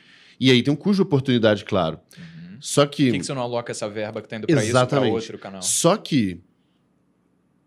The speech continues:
Speaker 1: é muito doloroso cortar alguma coisa que tá funcionando.
Speaker 2: Uhum.
Speaker 1: Por mais que ela não esteja funcionando tão bem, ela tá funcionando.
Speaker 2: Certo.
Speaker 1: Então, os desafios começam... Quando você tem um negócio muito horroroso, é fácil.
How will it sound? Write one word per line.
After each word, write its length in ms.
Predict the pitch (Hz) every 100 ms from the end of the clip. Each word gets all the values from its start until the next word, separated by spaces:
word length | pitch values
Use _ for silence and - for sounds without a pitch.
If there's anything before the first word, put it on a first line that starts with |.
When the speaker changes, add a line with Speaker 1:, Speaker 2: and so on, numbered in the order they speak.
| _
Speaker 1:
é 80 | 135
muito 400 | 135 143 160 127
doloroso 720 | 120 120 113 107 107 104 107 -
cortar 360 | 123 - - 117
alguma 280 | 120 123
coisa 320 | 120 117 110 107
que 60 |
tá 100 | 110
funcionando. 560 | 101 107 113 98 71 73 _
Speaker 2:
Uhum. 120 | - - 170
Speaker 1:
Por 100 | 156
mais 200 | 185 208
que 60 |
ela 80 | 208
não 60 | 190
esteja 220 | 180 143
funcionando 260 | 143 131
tão 260 | 131 160 151
bem, 320 | 123 147 120 -
ela 160 | 113
tá 160 | 113 110
funcionando. 440 | - 113 85 78 - _
Speaker 2:
Certo. 300 | - 87 - _ _ - -
Speaker 1:
Então, 500 | 113 165 180 120 - -
os 180 | 143 120
desafios 560 | 131 135 165 208 175
começam... 580 | - 160 120 135 175 127
Quando 160 | 101 220
você 80 | 233
tem 80 |
um 40 | 175
negócio 280 | 123 - 110
muito 440 | 107 143 208 123
horroroso, 680 | 110 101 156 123 90 87 98
é 60 |
fácil. 520 | - 330 92 - -